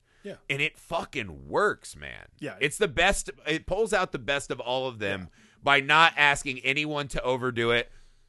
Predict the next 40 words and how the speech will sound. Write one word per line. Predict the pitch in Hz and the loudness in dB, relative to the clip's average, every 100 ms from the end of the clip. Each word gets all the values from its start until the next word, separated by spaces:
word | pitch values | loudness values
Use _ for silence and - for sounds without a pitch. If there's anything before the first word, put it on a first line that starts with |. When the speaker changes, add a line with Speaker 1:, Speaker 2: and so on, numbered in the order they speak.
| _ _ _ _ _ - | _ _ _ _ _ 2
Speaker 2:
except | 156 - 156 123 | 2 4 2 2
for, | 160 143 | 0 2
for | 147 | 0
sure, | - 151 | 0 0
Gary | 127 131 135 | 2 2 0
Busey | 123 123 123 139 127 | 0 -2 -2 -2 -2
Speaker 1:
Yeah, | 156 | 0
Speaker 2:
and | 117 117 113 | 2 2 0
Speaker 1:
I | |
mean, | 104 | 2
Speaker 2:
Cowboy. | 120 104 92 78 80 - | 2 2 -4 -6 -10 -12
Speaker 1:
I | 156 | -10
think | 190 - | -6 -4
that's, | 240 381 | 0 2
like, | 392 - | 2 2
a | |
really | 381 180 | 0 2
important | 392 - 156 147 | -2 -2 -8 -8
thing, | 147 135 | -12 -10
too, | 151 143 | -8 -8
is, | 123 | -8
like, | 117 107 | -12 -12
no | 117 135 | -6 -6
one's | 165 165 131 | -4 -6 -4
being | 143 135 | -4 -4
asked | 117 113 127 - | -4 -4 -4 -6
to | 123 | -8
overdo | 127 127 120 123 | -8 -6 -6 -8
anything. | 127 135 147 147 147 - | -8 -10 -10 -10 -12 -8
They're | 135 | -6
literally | 123 135 139 135 123 | -2 0 0 0 -4
just | 127 120 | -6 -8
asking | 117 120 - 117 113 110 | -6 -6 -8 -12 -12 -10
to | 120 | -10
use | 110 104 110 110 104 | -10 -8 -8 -8 -10
all | 123 120 123 | -4 -2 0
their | 117 110 | -2 -4
powers | - 113 110 107 101 95 | -4 -4 -4 -6 -8 -10
as, | 127 117 107 104 101 95 - - _ _ _ _ _ _ _ _ _ - | -10 -6 -4 -4 -6 -8 -10 -12 _ _ _ _ _ _ _ _ _ -8
uh, | 113 95 87 82 | -6 -6 -10 -20